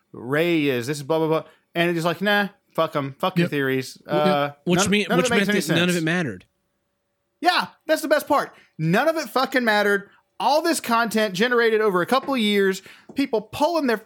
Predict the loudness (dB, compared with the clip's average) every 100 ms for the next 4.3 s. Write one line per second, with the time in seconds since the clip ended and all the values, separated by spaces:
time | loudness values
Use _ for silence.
0 | _ 0 2 0 0 2 2 2 2 0
1 | 0 0 0 -2 0 2 2 2 0 -2
2 | -2 0 2 0 -8 -20 _ _ -2 0
3 | 2 2 0 -2 -2 0 0 2 2 2
4 | 2 0 -2